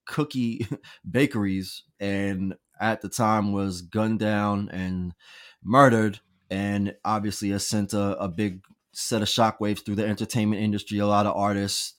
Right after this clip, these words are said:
had re-, a lot of athletes had relationships with him, and obviously he was known for being a strong contributor to his community and, you know, helping to raise awareness of, of issues in this community, but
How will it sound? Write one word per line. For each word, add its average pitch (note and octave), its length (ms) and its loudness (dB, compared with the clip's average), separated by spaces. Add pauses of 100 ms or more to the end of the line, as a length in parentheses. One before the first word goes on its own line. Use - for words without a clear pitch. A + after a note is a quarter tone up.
had G#2 220 2
re-, G2 240 -4
a G2+ 80 -2
lot G#2+ 160 2
of E2+ 60 0
athletes G#2+ 440 2
had G#2 160 2
relationships G#2 580 -2
with F2+ 120 -12
him, G2+ 260 0
and F2+ 100 -2
obviously G2 460 -2
he G2 160 -2
was F#2+ 220 -2
known G#2 320 2
for G2+ 160 -4
being G2 560 0 (680)
a A2 240 4
strong C#3+ 380 8
contributor C3+ 720 4 (280)
to B2+ 280 4
his C3 180 6
community C#3+ 680 6 (140)
and, A2 500 0
you G#2+ 80 -2
know, G#2 100 -2
helping G#2+ 380 -2
to G#2 380 0
raise G#2 300 0
awareness G#2 600 0
of, G2 220 -6
of G2 180 -6
issues G2+ 320 -6
in G2+ 80 -2
this G2 140 -4
community, G2 600 -2 (140)
but F#2 260 -4